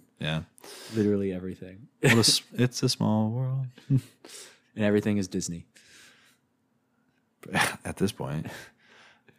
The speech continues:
Speaker 1: But not Atlanta, 'cause that's on Hulu. Wait,
Speaker 2: That, that's
Speaker 1: Hulu is, they own that.
Speaker 2: I don't even know anymore.
Speaker 1: But it's,
Speaker 2: <laughs>
Speaker 1: it's technically
Speaker 2: I
Speaker 1: on
Speaker 2: just assumed Disney owns it.
Speaker 1: I think it's technically on, uh, F X, but they get,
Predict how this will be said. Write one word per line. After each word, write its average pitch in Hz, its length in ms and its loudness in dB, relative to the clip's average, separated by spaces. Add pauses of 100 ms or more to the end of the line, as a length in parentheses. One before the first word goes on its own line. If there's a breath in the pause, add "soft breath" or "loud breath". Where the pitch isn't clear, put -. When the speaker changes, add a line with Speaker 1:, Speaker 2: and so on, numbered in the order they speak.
(280 loud breath)
Speaker 1:
But 95 100 8
not 135 180 12
Atlanta, 131 640 8
'cause 87 140 -4
that's 113 200 10
on 120 140 10
Hulu. 90 220 4
Wait, 120 240 12
Speaker 2:
That, 147 80 8
that's 156 100 12
Speaker 1:
Hulu 202 360 12
is, 196 180 6 (120)
they 175 280 10
own 214 200 12
that. 85 200 6
Speaker 2:
I 131 160 8
don't 107 220 2
even 110 260 -4
know 113 220 -2
anymore. 127 460 6
Speaker 1:
But 120 120 12
it's, 151 240 12
Speaker 2:
<laughs> - 0 -
Speaker 1:
it's 113 220 8
technically 147 380 10
Speaker 2:
I - 40 12
Speaker 1:
on 208 40 12
Speaker 2:
just 196 120 10
assumed 139 400 8
Disney 120 320 2
owns 117 280 0
it. 135 100 2
Speaker 1:
I 117 100 8
think 196 180 10
it's 151 140 10
technically 135 500 8
on, 87 300 8 (160)
uh, 87 320 6
F 92 220 2
X, - 560 2 (1000)
but 85 300 8
they 87 180 6
get, 85 240 4